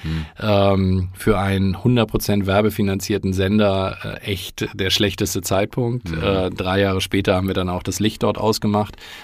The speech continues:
Speaker 2: Aber auch so etwas gehört dazu und,
Speaker 1: Mhm.
Speaker 2: ähm, war eine extrem interessante, ähm, Reise, muss man sagen.
Speaker 1: Ja.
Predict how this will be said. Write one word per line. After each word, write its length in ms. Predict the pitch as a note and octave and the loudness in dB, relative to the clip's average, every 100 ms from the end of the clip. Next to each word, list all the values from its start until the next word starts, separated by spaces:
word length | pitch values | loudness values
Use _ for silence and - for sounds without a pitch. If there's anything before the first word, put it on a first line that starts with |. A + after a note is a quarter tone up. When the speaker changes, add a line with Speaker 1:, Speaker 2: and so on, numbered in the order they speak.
| - | -6
Speaker 2:
Aber 220 | A2+ G#2+ | 2 4
auch 120 | G2+ | 4
so 160 | F#2+ A2 | 4 2
etwas 320 | G2 G2 - | 2 -2 -2
gehört 300 | F2+ F#2+ F2+ | 0 0 0
dazu 420 | F2+ - G#2 C#3+ - | -2 -2 -4 -6 -10
und, 520 | - G#2 G2+ G2 F2+ | 0 2 4 2 -2
Speaker 1:
Mhm. 80 | - | 0
Speaker 2:
ähm, 640 | F#2+ F#2 F#2 F#2+ F#2+ G#2 G2+ | 2 4 2 0 -2 -4 -4
war 580 | F#2+ F#2+ F#2 F2+ F#2 - - | 0 2 4 2 0 -4 0
eine 160 | G2 | 2
extrem 500 | A#2+ - - B2 G#2+ | 2 0 -2 2 2
interessante, 680 | A2 G#2 G2 - G2 G#2+ G#2+ G2 F#2+ G2 - - - | 2 0 -2 0 0 0 0 0 -2 -6 -16 -20 -8
ähm, 460 | G2+ G2 F#2 F2+ E2+ | -2 0 0 -2 -4
Reise, 320 | F#2 F2+ F2+ | -2 -2 -4
muss 220 | E2+ - | -6 -6
man 100 | F2 | -6
sagen. 360 | F2 E2+ F#2 - - | -6 -6 -8 -12 -8
Speaker 1:
Ja. 340 | D#2+ E2 F2 | -4 -2 -4